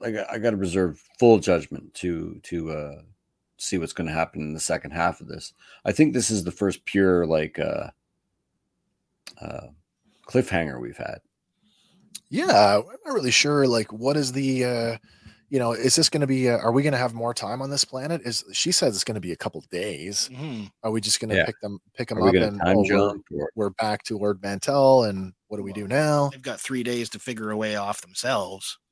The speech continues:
Speaker 2: They have time. I
Speaker 3: Yeah.
Speaker 2: mean, it'll be interesting. Yeah.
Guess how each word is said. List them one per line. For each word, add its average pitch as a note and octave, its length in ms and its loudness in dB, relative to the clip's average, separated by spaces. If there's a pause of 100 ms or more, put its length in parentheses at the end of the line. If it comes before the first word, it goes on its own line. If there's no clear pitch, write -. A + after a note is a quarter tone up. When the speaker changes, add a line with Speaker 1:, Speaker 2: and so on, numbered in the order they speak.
(1080)
Speaker 2:
They C3+ 140 6
have E3 180 4
time. C#3 460 2 (120)
I A2+ 60 -2
Speaker 3:
Yeah. G#2+ 160 -4
Speaker 2:
mean, G#2+ 120 -6
it'll B2+ 240 4
be A2+ 140 -2
interesting. D#2 440 -6
Yeah. F2+ 220 -6